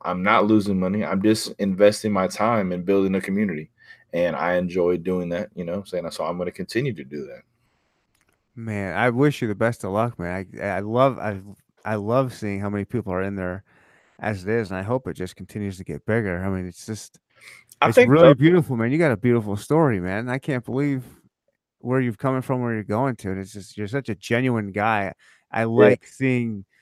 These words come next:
Speaker 2: the, the, the fruits of your labor being fulfilled. Like, it's
Speaker 1: Well, I,
Speaker 2: awesome.
Speaker 1: I really appreciate you wanting me to tell my story, though. You know what I'm saying? 'Cause, like,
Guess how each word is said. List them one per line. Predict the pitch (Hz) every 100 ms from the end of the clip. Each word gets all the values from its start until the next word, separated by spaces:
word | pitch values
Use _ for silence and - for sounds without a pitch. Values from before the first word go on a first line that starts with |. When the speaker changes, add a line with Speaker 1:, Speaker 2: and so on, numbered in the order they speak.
| _ -
Speaker 2:
the, | 110 107 98 95 - _
the, | - 107 101 90 _ _ _ _ -
the | 110 95 _
fruits | - - 131 113
of |
your | 98
labor | 95 107 101 95 95 92
being | 92 87
fulfilled. | 87 - 98 98 87
Like, | 87 - _ _
it's | - 120
Speaker 1:
Well, | 117
I, | 113
Speaker 2:
awesome. | - - -
Speaker 1:
I | -
really | 127 110 120 113
appreciate | 107 - 113 107 104
you | 101 101
wanting | 95 87 104 107 98
me | 95
to | 92
tell | -
my | 90 85
story, | - 104 98
though. | 87 87
You | 95
know |
what | 104
I'm |
saying? | 101 113
'Cause, | 110 110
like, | 104 95